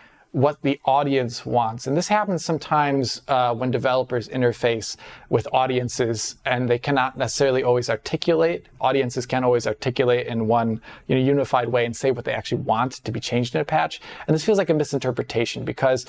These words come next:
dynamic resolution scaling is always advantageous as an option. And if you're taking it away kind of arbitrarily just because someone set, wants to target one hundred twenty F P S or ninety F P S, well, that's not very good.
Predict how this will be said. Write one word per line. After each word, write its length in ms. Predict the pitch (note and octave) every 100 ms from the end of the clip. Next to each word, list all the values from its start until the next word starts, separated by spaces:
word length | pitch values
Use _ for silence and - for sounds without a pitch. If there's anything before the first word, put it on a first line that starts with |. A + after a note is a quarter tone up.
| - -
dynamic 400 | - C#3+ F3+ G#3
resolution 480 | F3+ C#3+ C#3 E3 D3
scaling 520 | - C3+ A#2+ A#2 A2+ - - - _
is 280 | - C3 - -
always 580 | D3+ F3+ E3 B2+ A#2+ -
advantageous 720 | C3 C3 B2 A#2+ B2+ B2 A2+ -
as 160 | B2 A2
an 100 | A#2+ -
option. 680 | B2 A#2+ - - B2 - - _ _ - _ _ _ -
And 480 | C#3 C3+ C3 B2+ - - -
if 160 | C3
you're 80 | D3
taking 400 | - F#3 F#3 E3+
it 80 | C3+
away 500 | B2 C#3 C3+ B2 B2
kind 180 | - D#3+
of 100 | B2 -
arbitrarily 720 | C3+ - - C3+ C3+ C#3+ D3+
just 220 | C3 -
because 260 | C3+ B2+ -
someone 320 | C#3 C3 A#2+
set, 300 | - C3 A#2+ - - - _ _ -
wants 300 | C#3 C3+ -
to 60 |
target 300 | - C3+ C3+
one 200 | C3+ C3
hundred 280 | C3 C3+ A#2+
twenty 320 | - C3 A#2+
F 160 | A2+ -
P 140 | B2
S 160 | A#2+ -
or 60 |
ninety 400 | B2 A#2+ D3+ D3+
F 180 | B2+ -
P 140 | - A#2+
S, 260 | A#2 - - - -
well, 80 | -
that's 240 | E3+ G#3 G#3
not 220 | F#3 D3+
very 260 | D3+ D3
good. 460 | B2+ C3+ B2 A2+ -